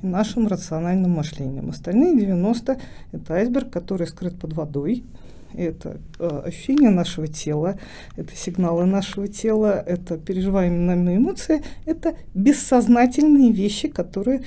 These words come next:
двигают нами. Ну, такой красивый айсберг вы видите сейчас на картинке. И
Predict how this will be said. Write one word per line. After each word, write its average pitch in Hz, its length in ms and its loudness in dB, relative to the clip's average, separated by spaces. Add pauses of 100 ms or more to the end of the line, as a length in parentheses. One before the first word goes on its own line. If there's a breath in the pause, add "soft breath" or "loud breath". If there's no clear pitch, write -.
(220 loud breath)
двигают 190 540 0
нами. 123 340 -2 (500 loud breath)
Ну, 403 120 -2
такой 262 380 -2 (180)
красивый 208 540 0
айсберг 170 400 0
вы 175 140 -2
видите 160 200 -4
сейчас - 380 -8
на - 80 -10
картинке. 349 600 0
И 208 280 2